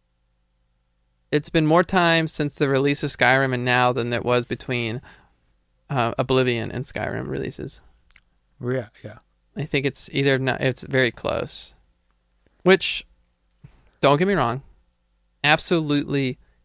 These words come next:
Speaker 1: love Skyrim. Played it a ton. But I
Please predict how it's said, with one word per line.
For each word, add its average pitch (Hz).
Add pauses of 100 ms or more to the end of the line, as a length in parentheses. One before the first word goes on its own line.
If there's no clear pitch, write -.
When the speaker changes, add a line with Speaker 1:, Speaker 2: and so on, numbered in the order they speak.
(220)
Speaker 1:
love 123 (200)
Skyrim. - (360)
Played 131
it 127 (560)
a 135
ton. 110 (1400)
But 135
I 127